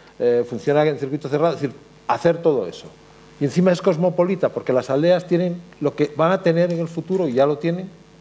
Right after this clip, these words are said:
si, si conseguimos la conectividad, lo que nunca tuvieron, la posibilidad de relacionarse con todo el mundo. Por tanto, yo soy optimista. Ahora, sería profundamente pesimista si nos empezamos, si nos empeñamos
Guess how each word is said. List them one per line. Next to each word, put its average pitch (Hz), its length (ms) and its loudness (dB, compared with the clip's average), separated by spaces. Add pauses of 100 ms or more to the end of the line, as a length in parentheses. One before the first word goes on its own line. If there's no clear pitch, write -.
(100)
si, - 200 -12
si - 240 -14
conseguimos 117 500 -6
la 123 80 0
conectividad, 131 500 2 (300)
lo 120 80 -4
que 127 100 -2
nunca 143 240 0
tuvieron, 104 320 -2 (320)
la 135 120 4
posibilidad 147 460 0
de 180 60 2
relacionarse 151 520 -4
con 127 160 -8
todo 127 160 -2
el 117 60 -4
mundo. 92 400 -12
Por - 100 -12
tanto, 156 200 0
yo 175 140 2
soy 175 160 2
optimista. 175 600 -2 (580)
Ahora, 127 380 0 (300)
sería 143 360 2
profundamente 165 560 0
pesimista 156 580 -4
si - 140 -2
nos 139 140 0
empezamos, 120 680 0
si - 80 -14
nos 113 120 -10
empeñamos 123 540 -2